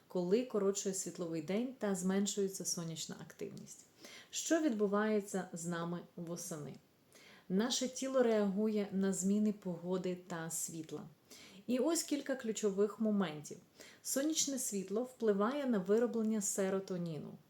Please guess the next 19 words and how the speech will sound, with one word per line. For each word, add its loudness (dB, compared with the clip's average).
який 2
називають 0
гормоном 0
щастя. -8
Тобто, 4
коли 2
світла -2
стає 0
менше, 0
рівень 4
серотоніну 2
падає, -2
що -4
призводить 0
до -2
погіршення 2
настрою 0
та -6
апатії. -6